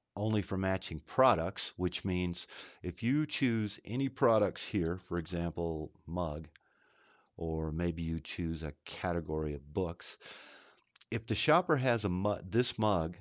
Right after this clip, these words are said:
this exact product, or any products from the books category in the cart,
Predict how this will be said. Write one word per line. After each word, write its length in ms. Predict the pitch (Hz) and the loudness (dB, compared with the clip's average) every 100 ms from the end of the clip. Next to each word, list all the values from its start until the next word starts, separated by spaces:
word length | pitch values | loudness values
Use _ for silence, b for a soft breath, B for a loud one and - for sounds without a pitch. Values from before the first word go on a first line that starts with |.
| - | -10
this 180 | 98 - | -10 -8
exact 440 | 80 98 98 - | -2 0 0 -2
product, 460 | - 90 82 85 - | -2 0 2 -2 -6
or 260 | - 90 82 | -4 -4 -2
any 200 | - 131 117 | -2 -2 -2
products 580 | - 110 92 90 87 | 0 2 4 2 -2
from 340 | - - 90 85 | -8 -2 -2 0
the 80 | 76 | -2
books 300 | 90 92 - | -2 -4 -6
category 560 | - 104 98 85 82 | -4 -2 -2 -2 -2
in 220 | 60 113 | -4 -4
the 80 | 135 | -4
cart, 480 | 113 - 123 85 - | -4 2 2 2 -2